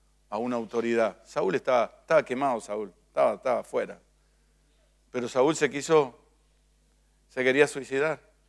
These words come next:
Y se la dio a un soldado. Él le dijo, "Mátame". Y fue este y le contó a David. Y David dijo, "Mátenlo".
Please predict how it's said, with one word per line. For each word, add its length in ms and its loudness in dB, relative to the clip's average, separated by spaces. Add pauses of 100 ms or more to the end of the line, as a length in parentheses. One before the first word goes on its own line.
(880)
Y 80 -8
se 120 0
la 140 2
dio 140 2
a 20 2
un 320 -2
soldado. 560 4 (640)
Él 140 -6
le 100 0
dijo, 300 -4
"Mátame". 580 -4 (840)
Y 140 0
fue 300 4
este 200 -2
y 20 -4
le 100 2
contó 280 -2
a 40 6
David. 320 4 (200)
Y 60 -10
David 140 -4
dijo, 160 -8
"Mátenlo". 480 -10